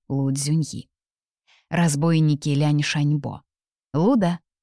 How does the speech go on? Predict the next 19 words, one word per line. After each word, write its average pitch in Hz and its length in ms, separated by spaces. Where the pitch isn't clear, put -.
прежде 147 400
была 143 240
буддийской 135 600
монахиней. 131 760
Прозвище 240 640
«Татуированная 190 840
монахиня». 139 680
Оружие 139 600
«Железный 147 640
посох». - 520
Чао 180 400
Гай. 170 340
Охотница 185 760
на 170 200
нечисть, 208 600
прошедшая 226 680
подготовку 170 680
среди 151 400
монахов. 147 600